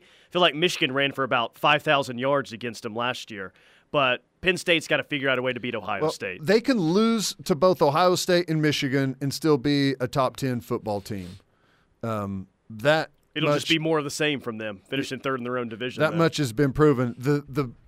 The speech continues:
Speaker 2: the real thing for them is they absolutely have to hold serve on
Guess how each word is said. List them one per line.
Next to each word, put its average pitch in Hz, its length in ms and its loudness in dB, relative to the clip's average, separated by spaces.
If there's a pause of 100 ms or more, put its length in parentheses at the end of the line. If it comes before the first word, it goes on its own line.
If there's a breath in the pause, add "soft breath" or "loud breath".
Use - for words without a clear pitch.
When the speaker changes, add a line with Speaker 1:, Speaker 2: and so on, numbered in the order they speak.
Speaker 2:
the 135 160 -10 (580)
real 170 280 6
thing 165 260 2
for 147 140 -4
them 160 240 2
is 135 280 0
they 135 260 -2 (200)
absolutely 160 680 4
have 151 260 2
to 151 100 2
hold 139 240 0
serve 139 520 2 (600 soft breath)
on 131 600 0